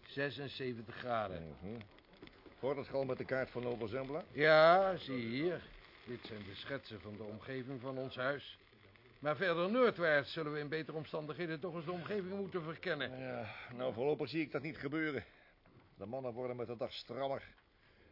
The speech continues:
Speaker 2: En ik vrees ook voor die vervloekte scheurbuik.
Speaker 1: We vieren vandaag Kerstmis, mijn beste... En daarom laat ik de kok een extra portie voedsel uitreiken. Hoe is het met Van Haarlem?
Speaker 2: Slecht. De chirurgijn doet wat hij kan.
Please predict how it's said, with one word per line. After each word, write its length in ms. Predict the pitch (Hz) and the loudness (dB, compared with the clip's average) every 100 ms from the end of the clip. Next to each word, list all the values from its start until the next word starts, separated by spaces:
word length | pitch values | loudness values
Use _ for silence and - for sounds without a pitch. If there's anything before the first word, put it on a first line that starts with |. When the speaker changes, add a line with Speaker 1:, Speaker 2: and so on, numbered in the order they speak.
| - | -16
Speaker 2:
En 60 | 95 | -14
ik 80 | - | -10
vrees 260 | 120 110 | -6 -4
ook 120 | 139 | -4
voor 120 | 117 120 | -6 -8
die 100 | 110 | -8
vervloekte 360 | 101 123 120 | -10 -10 -10
scheurbuik. 560 | - 147 147 120 113 - - - | -8 -6 -4 -4 -6 -8 -20 -16
Speaker 1:
We 220 | 98 104 101 | -8 -8 -6
vieren 360 | 117 127 127 | -4 -2 -2
vandaag 480 | 117 131 123 123 113 - | -2 -4 -4 -4 -6 -6
Kerstmis, 560 | 143 127 - 120 107 | -6 -6 -8 -10 -10
mijn 240 | 117 113 110 | -8 -8 -8
beste... 640 | 107 107 - 117 117 120 110 - 131 - - | -8 -8 -10 -8 -6 -8 -10 -20 -20 -20 -18
En 120 | 107 113 | -12 -4
daarom 340 | 123 123 131 | -2 -2 0
laat 160 | 120 120 | 0 0
ik 160 | 107 | -4
de 60 | 123 | -10
kok 300 | - 139 135 | -6 -8 -6
een 100 | 131 | -4
extra 380 | 135 - 139 143 | -6 -6 -4 -4
portie 420 | 160 160 - 135 | -4 -6 -6 -8
voedsel 420 | 160 - 170 135 | -8 -6 -2 0
uitreiken. 560 | 120 117 113 110 - 101 - | 0 0 -2 -4 -6 -16 -8
Hoe 100 | 156 | -4
is 40 | 160 | -4
het 80 | 220 | -4
met 120 | - | -8
Van 120 | 180 | -2
Haarlem? 400 | 165 185 190 170 | 0 0 0 -2
Speaker 2:
Slecht. 360 | 110 127 - - - - - 110 | -2 -2 -2 -8 -20 -20 -20 -16
De 80 | 87 | -12
chirurgijn 420 | 87 113 107 135 | -8 -6 -4 -4
doet 140 | 135 123 | -4 -6
wat 100 | 113 | -8
hij 100 | 123 | -4
kan. 200 | 143 | -2